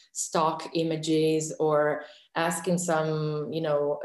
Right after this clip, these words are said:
in-house graphic designer or, or illustrator to replicate some other illustrator style. I find it very lazy. And since books and magazines are quite expensive,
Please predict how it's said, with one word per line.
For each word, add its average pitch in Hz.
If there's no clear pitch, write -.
in-house 175
graphic 175
designer 165
or, 151
or 160
illustrator 170
to 165
replicate 165
some 151
other 147
illustrator 160
style. 160
I 185
find 196
it 185
very 170
lazy. 175
And 160
since 180
books 185
and 170
magazines 165
are 139
quite 165
expensive, 156